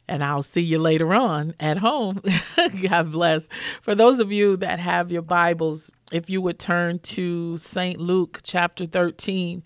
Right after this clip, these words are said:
and we're gonna start reading at the tenth verse. This is a very familiar passage, but first, let us pray. Father God, we thank you this day. We thank you for your grace and your mercy.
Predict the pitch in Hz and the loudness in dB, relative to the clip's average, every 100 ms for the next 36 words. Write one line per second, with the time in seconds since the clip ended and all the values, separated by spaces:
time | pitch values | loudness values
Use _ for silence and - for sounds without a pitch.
0 | - 160 160 170 175 170 160 - 175 135 | -8 -4 -2 0 0 -2 -2 -2 -2 0
1 | 165 175 170 165 160 - 170 165 165 160 | 0 0 -2 -4 -6 -4 -2 -4 -4 -8
2 | - 175 170 - 147 165 165 160 - 202 | -4 -4 -4 -8 -4 2 2 0 -4 -6
3 | 208 170 151 - - 156 151 151 170 190 | -4 -6 -6 -10 -8 -4 -4 -4 -2 0
4 | 180 - 170 175 175 170 165 175 170 165 | 0 -2 -2 2 2 2 -4 -2 -2 -2
5 | - 165 - 190 202 - 220 202 196 - | -4 -6 -6 4 4 6 8 8 6 0
6 | - 196 214 185 - - 170 135 151 _ | -6 4 6 6 2 2 4 2 -2 _
7 | 165 175 175 185 180 175 180 185 180 180 | 4 4 4 2 2 2 -2 0 -4 -2
8 | 185 175 175 - 175 156 151 151 - - | -4 -2 -2 -2 0 2 2 -2 -6 -2
9 | 180 190 196 208 180 - 185 180 170 170 | 0 0 0 -2 -4 -2 0 2 2 0
10 | 156 170 170 180 - - 180 175 165 165 | 0 0 2 2 -4 -6 -4 -2 0 2
11 | 160 160 165 170 - 180 180 | 0 2 2 2 0 -6 -8